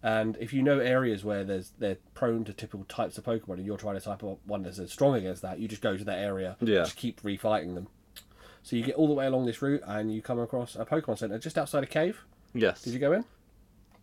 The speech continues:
Speaker 2: I believe I
Speaker 1: You got a
Speaker 2: did.
Speaker 1: hill. There,
Speaker 2: Yeah,
Speaker 1: did you,
Speaker 2: yeah.
Speaker 1: did you, did you speak to a lot of the N P Cs?
Speaker 2: No.
Speaker 1: Ah, you're making mistakes.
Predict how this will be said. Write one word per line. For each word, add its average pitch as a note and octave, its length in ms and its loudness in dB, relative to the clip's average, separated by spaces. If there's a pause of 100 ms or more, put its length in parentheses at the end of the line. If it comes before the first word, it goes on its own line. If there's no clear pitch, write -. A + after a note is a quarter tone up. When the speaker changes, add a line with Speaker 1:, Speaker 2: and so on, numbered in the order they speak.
(140)
Speaker 2:
I E2 120 -6
believe F2 500 -8
I - 60 -10
Speaker 1:
You - 140 -8
got G#2+ 120 2
a - 20 -2
Speaker 2:
did. G2+ 80 -2
Speaker 1:
hill. A2+ 320 0
There, A2 180 0
Speaker 2:
Yeah, G#2 180 4
Speaker 1:
did - 20 4
you, F2 60 4
Speaker 2:
yeah. D#2+ 120 -2
Speaker 1:
did D3 160 -10
you, F3 80 -10 (440)
did A#3+ 160 0
you C#4 100 6
speak - 400 -4
to B2+ 140 -2
a - 20 2
lot A2+ 140 0
of A#2 60 -6
the B2 100 0
N G#2+ 120 -2
P A2+ 160 -4
Cs? G2+ 400 -6 (400)
Speaker 2:
No. D#2+ 220 -2 (800)
Speaker 1:
Ah, - 320 -12
you're - 100 -20
making - 260 -18
mistakes. - 580 -18